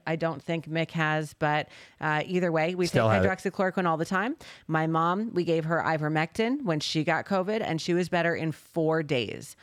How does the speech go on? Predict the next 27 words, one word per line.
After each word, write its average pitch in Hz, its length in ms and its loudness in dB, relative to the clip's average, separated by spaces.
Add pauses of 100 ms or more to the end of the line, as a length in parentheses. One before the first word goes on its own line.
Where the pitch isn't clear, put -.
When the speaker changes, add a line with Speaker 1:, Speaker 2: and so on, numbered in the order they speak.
(180)
Speaker 1:
Four 240 400 0
days. 156 540 0 (320)
And 156 540 2
Doctor 156 300 0
Stella 156 280 2
also 156 380 0
has 143 240 0
this 139 160 -6
awesome 147 420 0
all-in-one 151 600 0
vitamin, 160 500 0 (300)
which 151 440 -2 (460)
can 185 300 0
really 190 340 4
help 170 280 2
boost 160 260 0
your 151 80 0
immune 139 260 0
system, 123 400 -6
because 151 440 -2 (640)
it's 180 300 -4
really 196 280 2
important 165 580 0 (160)
not 185 360 0
just 160 340 0
to 147 80 -6
take 147 360 0